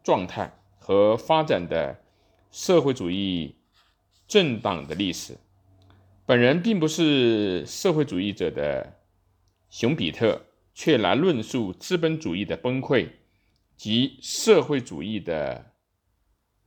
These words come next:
必然性，正是本书的特点。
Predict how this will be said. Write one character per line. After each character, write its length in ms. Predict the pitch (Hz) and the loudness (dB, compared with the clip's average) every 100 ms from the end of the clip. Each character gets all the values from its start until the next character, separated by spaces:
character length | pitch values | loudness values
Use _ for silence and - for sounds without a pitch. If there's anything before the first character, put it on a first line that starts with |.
| _ _ _ - | _ _ _ 0
必 120 | 135 | 2
然 180 | 80 78 | 2 -2
性， 240 | 107 90 _ _ _ _ _ _ _ _ _ | -8 -10 _ _ _ _ _ _ _ _ _
正 200 | 196 147 | 0 0
是 480 | - 123 104 85 - | 2 2 2 0 -2
本 160 | 104 87 | -8 -6
书 160 | 104 123 | -4 -4
的 100 | 92 | -2
特 200 | - 95 | -2 -2
点。 240 | 71 - | -4 -12